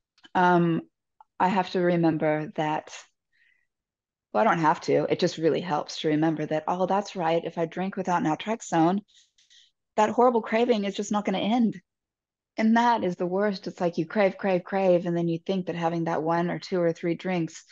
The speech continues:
that'll be enough and I'll be fine. Oh, and then you have those drinks and it's like, "Oh no, now I want it more than before," <laughs> you know? Um, remembering that. Um,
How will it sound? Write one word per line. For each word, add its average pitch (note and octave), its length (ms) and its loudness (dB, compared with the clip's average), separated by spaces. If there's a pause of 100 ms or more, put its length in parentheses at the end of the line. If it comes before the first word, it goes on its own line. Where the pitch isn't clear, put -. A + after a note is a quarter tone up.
(440)
that'll G3+ 200 4
be F#3+ 140 6
enough D3+ 360 4
and D#3 100 0
I'll D#3 120 2
be D#3 120 0
fine. D3 480 -4 (380)
Oh, G#3 300 -4 (160)
and E3+ 80 4
then F3+ 80 6
you F3+ 80 6
have E3+ 180 4
those D#3 180 6
drinks F3 280 2
and D#3+ 80 2
it's - 80 -4
like, D#3 160 2
"Oh A3+ 180 6
no, A3+ 340 4 (640)
now A#3+ 160 6
I G#3+ 60 8
want G#3 200 4
it - 60 0
more G3+ 160 6
than A#3+ 120 4
before," A3 600 2 (200)
<laughs> - 180 -12
you F3+ 160 -2
know? F3+ 300 -4 (460)
Um, G3 320 2
remembering F#3+ 560 4
that. G#3 360 -2 (240)
Um, F3+ 760 -2